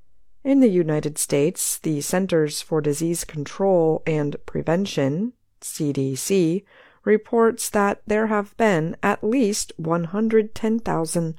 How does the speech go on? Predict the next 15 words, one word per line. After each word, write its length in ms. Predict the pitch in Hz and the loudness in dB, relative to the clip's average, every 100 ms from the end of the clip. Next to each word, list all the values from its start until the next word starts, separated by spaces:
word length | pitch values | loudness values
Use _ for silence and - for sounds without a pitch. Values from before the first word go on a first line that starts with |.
| - - - | -14 -20 -6
hospitalizations 1300 | 180 175 - 160 147 139 170 208 - 190 175 175 - - - - - | -4 -4 -4 -4 -2 0 2 2 2 -2 -2 -4 -6 -10 -16 -16 -4
and 280 | 202 196 190 | 2 2 2
six 340 | - 240 - - | 2 0 0 2
thousand 580 | 190 180 175 175 170 - | 4 4 2 0 0 -2
five 300 | 180 180 185 | 2 2 0
hundred 500 | 190 190 202 180 175 | -4 -2 -2 -2 0
deaths 580 | 220 139 - - - - - | 2 0 -4 -12 -12 -14 -6
from 360 | 165 160 156 - | -2 0 -2 -4
the 280 | 165 156 - | -2 -2 -4
flu 640 | - - 247 254 143 - - - _ | -10 -8 0 2 2 -2 -8 -18 _
since 360 | - - 151 151 | -4 -2 -2 -2
October. 640 | 139 - 226 196 139 - _ _ _ _ _ _ _ _ _ _ _ - - | -6 -4 -2 0 0 -2 _ _ _ _ _ _ _ _ _ _ _ -20 -4
The 160 | 160 160 | 4 6
agency 580 | 160 151 147 - 143 - | 6 4 -2 -2 0 2
added 480 | 160 165 151 147 | 4 4 4 2